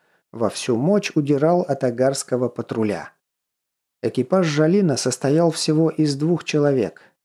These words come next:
беглых рабов. Пилота В К С «Аратана», лейтенанта Гору Ракуна и связиста-программиста Сили Сували.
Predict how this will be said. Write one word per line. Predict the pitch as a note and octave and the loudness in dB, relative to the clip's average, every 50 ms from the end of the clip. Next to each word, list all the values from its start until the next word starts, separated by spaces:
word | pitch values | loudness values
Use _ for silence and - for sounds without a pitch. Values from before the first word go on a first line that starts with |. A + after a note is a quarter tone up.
| - | -12
беглых | - A#2+ B2 B2 A#2+ A2+ A#2+ A#2 A#2 A2 - | -6 0 0 0 2 2 2 0 0 0 -2
рабов. | - C3 A#2+ A#2+ C3 C#3 A#2+ - - - _ _ _ _ _ _ _ _ _ _ _ _ _ _ _ | -2 -2 0 2 2 2 0 0 -4 -12 _ _ _ _ _ _ _ _ _ _ _ _ _ _ _
Пилота | - D#3 D#3 F3 G3+ G3+ G3+ E3 D3 | 0 2 2 4 2 2 2 2 2
В | C#3 C#3+ C3+ | 2 2 2
К | - C#3+ | 2 2
С | C3+ C3 B2+ A#2+ - - | 2 4 2 2 0 -2
«Аратана», | - A#2+ A#2+ A2 G#2+ - E3+ F#3+ G3 F#3+ G3 F#3+ D#3+ - _ _ _ - | -2 0 0 0 0 2 2 2 4 4 4 2 0 -2 _ _ _ -2
лейтенанта | - B2+ A#2+ - - B2+ C3 C3 B2+ B2+ B2 - B2+ B2+ A#2+ - - | 0 0 0 2 0 2 2 4 2 2 2 0 0 0 -2 -2 -6
Гору | B2 A#2+ B2 B2+ B2+ B2 B2 A#2+ A#2 | -6 0 2 4 4 4 4 4 4
Ракуна | A#2 A#2 G#2+ - - E3+ F3+ F#3 F3+ E3+ D#3+ D#3 - _ _ _ _ | 4 2 2 2 2 2 2 4 4 2 2 0 -4 _ _ _ _
и | - A#2 | -2 -2
связиста-программиста | A#2 - - B2 A#2+ A2+ A#2 A#2+ A#2 - - - A2 - - G#2+ G#2 A2 G#2+ G2+ A#2+ D3+ D#3 D3+ - - D3+ D3 C#3+ - - | 0 0 0 0 0 2 2 0 0 0 -2 -6 -4 -2 -2 -2 0 0 0 0 2 0 0 0 0 0 0 0 0 -4 -6
Сили | - - - - A#2 A2 G#2 G2+ | -6 -6 -2 0 0 2 2 0
Сували. | G#2 - - C3 A#2 A#2 A2+ F#2+ F2+ F2+ F2+ - | 0 0 0 0 2 2 0 0 -2 -6 -12 -18